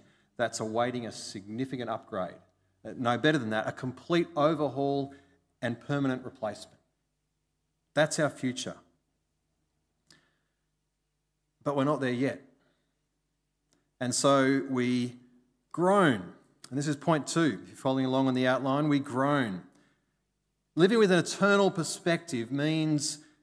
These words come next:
we groan. Uh, maybe like an exasperated child in, in, on a long car trip who groans, "Are we there yet?" They're burdened by their present suffering, if you can call being in a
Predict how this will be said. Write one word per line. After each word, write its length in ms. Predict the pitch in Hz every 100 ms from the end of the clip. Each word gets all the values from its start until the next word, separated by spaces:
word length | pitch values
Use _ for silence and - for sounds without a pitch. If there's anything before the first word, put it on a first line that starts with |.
| _ _ _ _ 139
we 100 | 131
groan. 380 | 127 135 98 85 _ _ _ _ _ _ _ _ _ _ - _
Uh, 100 | 104
maybe 240 | 131 151 139
like 260 | 127 123
an 80 | 117
exasperated 800 | 104 110 127 - 127 117 110 104
child 500 | - 123 131 127 113
in, 160 | 101 92 _ _
in, 160 | 113 110
on 140 | 117
a 40 | 107
long 300 | 123 131 127
car 260 | 139 123
trip 320 | - - 120 -
who 100 | 110
groans, 500 | 107 123 131 135 127
"Are 220 | 135 139
we 140 | 143
there 340 | 135 147 165 175
yet?" 500 | 175 175 208 - - _ _ _ _ _ - _ _ _ - - _
They're 100 | 135
burdened 800 | 127 156 170 190 196 226 220 - - - _
by 140 | 147
their 220 | 131 123 - - _
present 440 | - 170 147 151 -
suffering, 640 | - 151 147 175 180 220 - -
if 100 | 131
you 60 | 131
can 180 | 127
call 220 | 113 127 120
being 240 | 127 120
in 100 | 113
a 180 | 107